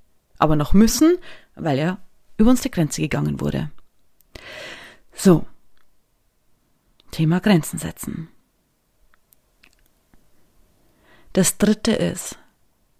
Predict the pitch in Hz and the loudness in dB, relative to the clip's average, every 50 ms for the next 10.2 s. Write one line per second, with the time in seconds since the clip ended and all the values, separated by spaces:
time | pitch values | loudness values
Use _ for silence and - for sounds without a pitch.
0 | _ _ _ _ _ - 180 175 170 165 156 - - - 165 143 151 147 160 185 | _ _ _ _ _ 0 0 0 0 0 -4 -6 -8 -8 -8 -6 -4 -2 0 0
1 | 196 202 202 - - 233 - - - 190 165 - - 160 160 151 151 151 156 160 | 0 0 0 -2 -6 -6 -6 -6 -6 -6 -6 -4 -4 -4 -2 -2 0 0 -2 -2
2 | 170 - 214 214 - 165 160 - - 156 - 147 135 131 151 180 185 180 - 220 | 0 0 -2 0 0 -2 -4 -4 -6 -8 -8 -10 -8 -4 -2 -2 -2 -2 -2 -6
3 | 220 - - 185 170 - - 160 156 160 165 175 196 196 185 - 156 - 147 143 | -6 -4 -6 -6 -6 -6 -4 -2 0 0 2 2 2 0 -2 -6 -8 -8 -8 -6
4 | - - 151 - - - - - - - - 165 160 156 - - - - - - | -6 -8 -8 -6 -6 -8 -8 -8 -2 0 0 0 0 -2 -4 -6 -6 -8 -10 -12
5 | - - - - - - - _ _ _ _ _ _ - - - - - - - | -16 -20 -20 -20 -20 -20 -20 _ _ _ _ _ _ -20 -20 -20 -20 -18 -20 -20
6 | - - - - 165 - - - 180 170 175 196 185 - - - 196 220 208 175 | -20 -20 -12 -8 -8 -6 -2 0 2 2 2 0 -2 -4 -2 0 2 2 2 2
7 | 156 - - - - - - 175 165 - - - - _ _ _ _ _ _ _ | -2 -6 -8 -8 -8 -8 -8 -10 -12 -16 -20 -20 -20 _ _ _ _ _ _ _
8 | _ _ - - 180 - - - - 185 190 185 180 180 180 175 175 180 - - | _ _ -8 -6 -6 -6 -6 -6 -2 0 2 2 2 2 2 2 0 -2 -2 -4
9 | - - - - - - - 190 175 175 170 175 175 180 175 165 175 170 170 - | -6 -8 -8 -10 -10 -2 0 2 4 4 4 4 2 2 0 -2 -2 -4 -4 -4
10 | - - - | -8 -10 -10